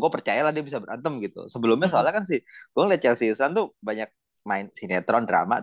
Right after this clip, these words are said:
Speaker 1: terus, eh, badannya kecil gitu kan. Terus
Speaker 2: Hmm.
Speaker 1: tiba-tiba di sini kayak, "Wah, badannya padat dia di sini," gitu.
Speaker 2: <laughs>
Speaker 1: Jadi cukup meyakinkan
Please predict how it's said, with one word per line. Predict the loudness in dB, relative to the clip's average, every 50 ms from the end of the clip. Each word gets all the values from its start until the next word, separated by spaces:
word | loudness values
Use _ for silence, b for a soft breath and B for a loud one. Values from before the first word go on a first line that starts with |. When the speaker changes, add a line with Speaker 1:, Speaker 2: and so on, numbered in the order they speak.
| -2
Speaker 1:
terus, | -4 -4 -4 -4 -8 -18 -20 -20 -20 -20 -20 -20 -20 -20 _ _ _ _ _ _ -4
eh, | 0
badannya | 0 2 2 2 2 2 2 2 2 0 -2 -6 -14 _ _ -6
kecil | -6 0 2 4 4 4 4 2
gitu | -2 -4
kan. | -4 -4 -4 -4 -4 -8 -12 _ b b b b b
Terus | 0
Speaker 2:
Hmm. | 4 4
Speaker 1:
tiba-tiba | 4 6 4 4 2
di | 2 0 -2
sini | -4 -4 0 2
kayak, | 2 2 0 -2 -6 _ _ _ _ _ -12
"Wah, | -12 -10 -10
badannya | -8 -8 -8 -6 -4 -4
padat | -4 -2 -2 -2 0 0
dia | 0 0
di | 2 2
sini," | 2 2 2 2 2
gitu. | 2 0 0 0 2 4
Speaker 2:
<laughs> | 6 6 6 4 0 -4 -8 -6 -6 -4 -2
Speaker 1:
Jadi | 0 0 0 0 0 0
cukup | 0 0 0 -2 -2 -2
meyakinkan | -2 -2 -2 -4 -6 -8 -10